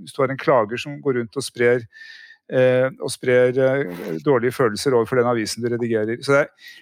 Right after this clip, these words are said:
mange grunner til det, eh, å, å forsøke, eh, å forsøke dette. Og, og jeg tror jo det er, det er nesten sånn, det, det Bernt skisserer er jo nesten sånn klassisk imperiebygging. Eh, det å, å,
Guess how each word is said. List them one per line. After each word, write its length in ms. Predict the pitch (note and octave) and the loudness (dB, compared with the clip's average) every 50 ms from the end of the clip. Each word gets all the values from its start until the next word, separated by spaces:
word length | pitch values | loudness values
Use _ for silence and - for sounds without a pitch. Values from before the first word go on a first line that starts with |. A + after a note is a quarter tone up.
| _ - | _ -6
mange 320 | D3 D3 D#3 D3 C3 B2+ D3 | 0 0 0 2 0 -2 -2
grunner 360 | D3 F#3 G#3+ F#3+ D3+ C#3 C3+ | 2 2 2 2 2 0 0
til 120 | - D#3+ | 0 2
det, 160 | C#3+ D3 D#3+ E3+ | 4 4 4 4
eh, 960 | E3+ E3 - - - - D#3 D3+ D3 D3 C#3+ C#3+ C#3 C#3 C#3 C#3 C3+ C#3 C#3 | 2 0 -2 -4 -4 -2 0 2 2 2 2 2 2 2 0 0 0 0 -2
å, 400 | C#3+ C#3+ C#3+ - - D3+ D3 C#3 C#3 C#3 C3+ C#3 C#3 C#3+ - - | -2 -2 -4 -4 -2 0 2 4 4 4 4 2 2 0 -2 -4
å 560 | - - D3 C3+ C3 C3 C3 C3 C3 C3+ C3+ | -4 -4 -2 0 2 2 2 0 0 -2 -6
forsøke, 560 | - - C3+ C3 - A#2 G2+ - - C#3 C3 | -8 -6 -4 -2 0 0 -2 -2 0 0 2
eh, 600 | C3 C3+ D3 - - - C#3+ C3+ C3 C3 C3 C3 C#3 | 2 2 0 -4 -6 -6 -6 -4 -4 -4 -6 -6 -8
å 120 | - - - | -10 -14 -14
forsøke 520 | - C#3 - - B2 G#2+ - - C#3 C3 C3 | -10 -6 -4 -2 -4 -4 -2 -2 -2 0 0
dette. 360 | C#3 B2 - _ - D3 C#3+ C3+ C#3+ - | 0 -2 -4 _ -2 -2 -2 -2 -6 -8
Og, 400 | - - C#3+ C#3 C#3 C#3 C#3 D3 - - - - - - | -4 -2 0 2 2 2 0 0 -4 -8 -14 -14 -8 -2
og 80 | C#3 C3+ | 0 0
jeg 80 | C3+ C3 - | 0 0 0
tror 180 | C#3+ C3 B2+ | 0 2 4
jo 120 | C3 C3+ C#3 C3+ | 4 4 4 6
det 80 | C3 | 6
er, 160 | B2+ B2+ C3 B2 - _ _ _ _ _ _ - - - - - - _ | 4 4 2 0 -2 _ _ _ _ _ _ -20 -20 -20 -20 -20 -8 _
det 80 | - | 0
er 80 | C#3+ C#3+ | 2 2
nesten 240 | C3+ B2 - - D3+ | 2 0 -2 -4 0
sånn, 240 | - C#3+ C3+ C3+ C3+ | 2 2 2 2 4
det, 240 | C3+ C3+ C3+ C3 | 4 4 4 4
det 120 | C3+ C3 B2 | 2 2 2
Bernt 180 | B2 A#2+ A#2 - | 0 -2 -2 -4
skisserer 320 | - A2+ - C3+ C3 C#3 D3+ | -6 -2 2 2 4 4 4
er 100 | D3 C3+ | 4 4
jo 80 | C3 C3+ | 4 2
nesten 240 | C3+ C3+ - - - | 0 -2 -6 -8 -10
sånn 160 | - C3 B2+ | -10 -10 -4
klassisk 480 | - C3+ B2 G#2 - C3+ B2+ - - C3 | -2 -2 -2 -2 -4 -8 -8 -6 -6 -6
imperiebygging. 720 | B2+ - A#2+ A#2 A2+ A#2 G#2+ A#2+ A#2+ A2+ B2+ D3 D3+ C#3+ A#2+ - - - - - - - - - - - C#3+ | -2 0 0 0 0 0 -2 -2 -2 -2 0 -2 -2 -2 -6 -10 -14 -20 -18 -18 -18 -18 -18 -20 -10 -4 0
Eh, 160 | C3+ C3+ C3 | 0 2 4
det 160 | B2 C3 B2+ | 4 4 4
å, 320 | B2+ B2+ B2+ B2+ A#2+ C3 D#3+ | 6 6 6 4 4 2 -2
å, 200 | - - C#3+ | -2 -2 0